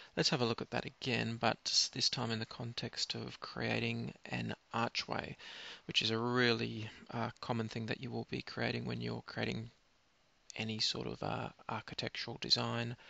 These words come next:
Castles, houses, they usually always have arches somewhere, and it's a bit of a pain to figure out how to make those. So, we'll just jump into front view and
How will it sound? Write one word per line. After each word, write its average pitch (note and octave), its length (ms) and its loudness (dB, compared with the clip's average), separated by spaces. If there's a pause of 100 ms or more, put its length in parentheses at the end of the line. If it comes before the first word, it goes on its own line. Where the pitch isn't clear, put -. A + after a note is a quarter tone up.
(540)
Castles, A2 680 4
houses, A2 800 6
they G#2+ 80 0
usually G#2+ 320 0
always A#2 400 4
have - 240 -6
arches A#2+ 300 2
somewhere, C#3+ 400 4
and A#2 80 2
it's - 180 0
a A2+ 220 -4
bit - 60 -4
of A2+ 100 -4
a - 40 -4
pain A2+ 300 -2
to A2+ 60 -2
figure - 200 -4
out A2+ 140 2
how - 140 -4
to - 120 -4
make - 220 -4
those. - 400 8 (800)
So, - 440 10 (760)
we'll D3 100 -4
just - 160 4
jump A2+ 160 2
into - 120 -8
front - 280 -4
view B2 400 -2 (1900)
and A#2+ 920 -2